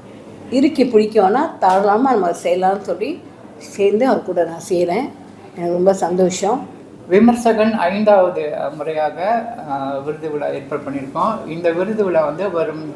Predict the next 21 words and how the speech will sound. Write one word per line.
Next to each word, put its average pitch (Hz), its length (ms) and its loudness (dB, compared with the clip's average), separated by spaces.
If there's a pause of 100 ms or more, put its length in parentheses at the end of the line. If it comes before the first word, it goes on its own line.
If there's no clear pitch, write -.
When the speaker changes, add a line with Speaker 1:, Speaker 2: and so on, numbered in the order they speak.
Speaker 2:
ஜூன் 202 380 0
முப்பதாம் 170 360 -2
தேதி 156 360 -6 (800)
சோமா 240 360 8
ஆடிட்டோரியம்ல 170 760 -4
நடக்குது. 156 500 -4 (360)
இதுல 160 200 -2
மொத்தம் 190 300 -2
வந்து 180 280 0
நாங்க 143 320 -4 (320)
நாற்பது 190 580 2 (400)
விருதுகள் 160 420 -4 (120)
கொடுக்குறோம். 147 380 -2 (640)
அதுல 165 220 4
வந்து 185 180 2
முப்பத்தி 247 400 2
மூணு 214 260 4
விருதுகள் 208 380 4
வந்து 180 240 0
விமர்சகனோட 180 840 -2
விருதும், 147 540 -4